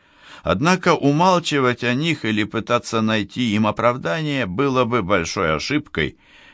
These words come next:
тем более что факты негуманного отношения советских солдат к германским пленным немедленно широко, так сказать, пиарились нацистской пропагандой.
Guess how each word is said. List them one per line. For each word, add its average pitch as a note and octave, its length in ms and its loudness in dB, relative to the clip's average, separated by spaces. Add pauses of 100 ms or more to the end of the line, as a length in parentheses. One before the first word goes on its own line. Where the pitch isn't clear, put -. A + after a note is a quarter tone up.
тем F2 240 2
более F2 420 4
что - 300 0
факты E2+ 580 2
негуманного E2+ 880 4
отношения D#2+ 680 -2
советских D#2 580 -4
солдат D2 480 -2
к - 320 -16
германским F#2+ 760 2
пленным D2 560 -2 (360)
немедленно D#3+ 680 4
широко, C3+ 680 2
так B2+ 300 0
сказать, B2 480 0
пиарились A2+ 840 2 (260)
нацистской G2+ 840 0
пропагандой. F#2+ 840 2